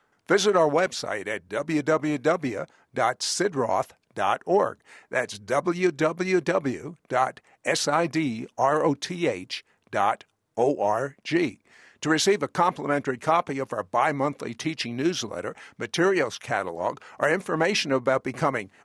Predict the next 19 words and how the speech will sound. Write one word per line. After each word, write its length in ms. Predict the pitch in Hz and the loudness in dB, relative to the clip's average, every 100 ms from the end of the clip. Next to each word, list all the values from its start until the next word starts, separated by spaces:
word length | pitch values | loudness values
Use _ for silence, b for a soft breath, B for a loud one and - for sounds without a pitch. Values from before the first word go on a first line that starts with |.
| _ | _
Mishpucha 840 | 113 147 - 151 160 190 113 - B B B | -2 0 2 2 2 0 2 0 B B B
or 120 | 131 | 0
Chalitzim, 840 | - 127 175 185 - 226 220 135 117 b b | 0 2 2 2 -2 -2 0 -2 -6 b b
write 260 | 139 - - | 0 0 -2
to 100 | 139 | -6
me, 200 | 92 80 _ _ | -6 -8 _ _
Sid 380 | - - 151 180 | -8 -2 -2 0
Roth, 340 | 160 131 156 - _ - | 4 4 2 -4 _ -2
Post 340 | 175 214 - | 0 0 0
Office 360 | 139 139 131 - | 2 2 -2 -8
Box 480 | - 120 113 - - _ _ | -2 0 0 -4 -18 _ _
three 260 | - 160 220 | -4 -2 -2
nine 480 | 190 139 135 139 - | -2 -2 -2 -6 -8
two 240 | - 190 208 | -6 -4 -4
two 300 | - 190 190 | -2 -4 -4
two, 420 | - 131 117 131 b b | -4 -4 -4 -8 b b
Charlotte, 720 | - - 151 196 123 - - _ | -12 -2 2 2 2 -4 -12 _
North 340 | 113 123 143 - | -6 -2 -2 -4
Carolina, 800 | - 143 139 135 139 120 80 | 2 4 4 4 0 0 -6